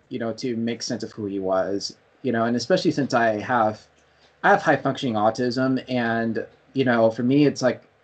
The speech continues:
growing up, it was kinda tough trying to fit in, trying to acclimate. And like Clark Kent, I just wanted to be normal, quote unquote. But then I also had to learn to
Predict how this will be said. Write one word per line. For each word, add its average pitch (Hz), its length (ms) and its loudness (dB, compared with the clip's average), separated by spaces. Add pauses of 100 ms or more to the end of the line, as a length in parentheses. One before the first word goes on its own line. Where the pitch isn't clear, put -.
(400)
growing 147 440 4
up, 127 160 2
it 117 60 -4
was 113 140 -2
kinda 113 300 -4
tough 107 520 -2 (100)
trying 131 240 -4
to 117 240 -4
fit 113 200 -2
in, 117 200 -2
trying 117 200 -4
to 113 160 -6
acclimate. 95 560 -6 (580)
And 131 120 2
like 131 180 2
Clark 139 240 2
Kent, 135 240 -2
I 110 120 -2
just 131 220 -2
wanted 120 220 -2
to 107 60 -6
be 110 240 -2
normal, 107 640 -2
quote 117 160 -2
unquote. 107 480 -2
But 110 140 -4
then 120 220 2
I 110 240 0
also 131 300 0
had 131 160 2
to 117 60 0
learn 117 500 0
to 101 520 0